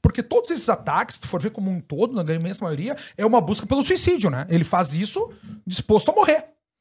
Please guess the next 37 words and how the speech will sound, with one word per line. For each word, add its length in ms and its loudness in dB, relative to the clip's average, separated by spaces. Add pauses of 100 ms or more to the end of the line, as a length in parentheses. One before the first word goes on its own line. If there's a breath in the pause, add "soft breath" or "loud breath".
(240)
Uns 200 -2
não 140 4
morrem, 420 6
outros 280 -2
morrem. 420 4 (200 loud breath)
Então 180 -2
a 40 2
gente 280 0
não 120 -2
tá, 400 0
muitas 240 0
vezes, 160 -2
ah, 220 2
tu 100 -6
viu 120 -2
o 40 4
ataque 240 -8
terrorista 680 -4 (180 loud breath)
que 100 -12
teve 300 -4
lá 120 -4
em 40 -6
Chicago? 220 -10
Cara, 200 -10
não 80 -4
é 40 -4
ataque 260 -6
terrorista. 480 -6 (260)
É 60 -8
uma 100 2
tentativa 400 -2
de 60 -8
suicídio, 500 -4
levando 300 -2
mais 160 -6
pessoas 320 -8
juntos. 320 -12